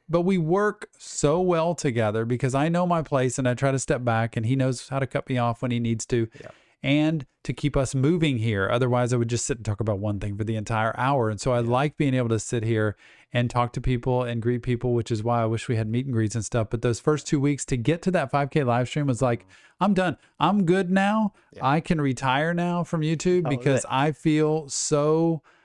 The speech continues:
Speaker 1: much love and I feel so much support and I feel so accomplished having gotten to that five K live stream." The, the fact that five thousand people would subscribe to the product that we were putting
Speaker 2: Yeah.
Speaker 1: out for
Speaker 2: Mm-hmm.
Speaker 1: fun.
Speaker 2: Yeah, and the last thing I'll say on this before we move on,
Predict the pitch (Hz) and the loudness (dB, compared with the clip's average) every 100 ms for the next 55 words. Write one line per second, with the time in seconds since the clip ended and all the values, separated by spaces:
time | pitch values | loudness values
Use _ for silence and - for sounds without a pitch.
0 | _ 127 139 147 - 127 131 131 127 123 | _ -2 0 0 -2 -2 2 2 2 0
1 | 127 131 127 - 143 127 - 147 160 - | -2 -2 -2 0 -2 0 0 0 -2 -2
2 | 139 - 147 139 127 131 131 - 143 - | -4 -2 0 0 0 -2 -2 0 0 0
3 | 135 - 147 170 160 120 110 - _ _ | -2 -2 0 0 2 0 0 -8 _ _
4 | _ 143 143 127 139 143 143 135 120 131 | _ 0 0 2 0 0 0 0 0 0
5 | 127 127 127 120 139 151 - 120 117 127 | 0 0 0 2 0 -2 -4 -2 -2 -4
6 | 139 127 156 147 135 151 151 160 139 131 | -6 -2 -2 0 -2 0 0 0 0 -2
7 | 165 160 131 123 123 - 143 131 131 - | 0 0 0 -2 -6 -4 0 0 0 -6
8 | _ _ _ - 135 - - 143 165 139 | _ _ _ -2 -2 -2 -2 0 2 0
9 | 113 - 123 131 139 123 - 127 120 131 | -2 -4 -2 0 0 -2 -2 0 0 -2
10 | 147 - 123 - 196 143 82 - _ _ | -4 -8 -8 -2 0 -2 -6 -16 _ _
11 | _ _ _ - 95 - 107 110 131 - | _ _ _ -6 -6 -4 -6 -2 0 0
12 | 160 127 - 120 107 104 107 _ 104 98 | 0 0 0 -2 -2 -4 -12 _ -8 -8
13 | 92 95 98 95 | -10 -10 -8 -10